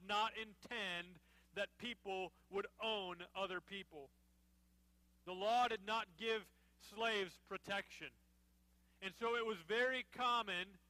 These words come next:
that masters who were not good and just would beat their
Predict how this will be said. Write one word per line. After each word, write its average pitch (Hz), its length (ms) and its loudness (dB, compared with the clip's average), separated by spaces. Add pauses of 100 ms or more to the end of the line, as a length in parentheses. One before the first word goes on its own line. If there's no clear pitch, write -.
(720)
that 208 180 2 (280)
masters 220 640 0 (100)
who 226 120 -6
were 208 220 0
not 226 240 4 (140)
good 226 160 2
and 208 140 -2 (100)
just 185 400 0 (380)
would 190 220 -2 (200)
beat 233 260 -2 (120)
their 196 160 0